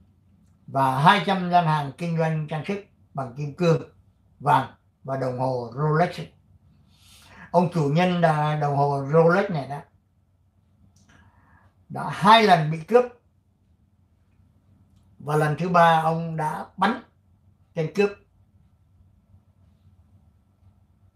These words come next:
Và cái đồng hồ Rolex,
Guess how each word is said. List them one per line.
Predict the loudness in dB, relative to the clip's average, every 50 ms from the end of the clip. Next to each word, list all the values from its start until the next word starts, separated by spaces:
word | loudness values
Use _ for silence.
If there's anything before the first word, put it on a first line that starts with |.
| _ _ _ _ _ _ _ _ _ _ _ _ _ _ _ _ _ _ _ _ _ _ _ _ _ _ _ _ _ _ _ _ _ _ _ _ _ _ _ -6
Và | -4 -4 -4 0 0
cái | 2 2 2 2 2
đồng | 2 2 2 2
hồ | 0 0 0
Rolex, | 0 0 2 2 2 0 0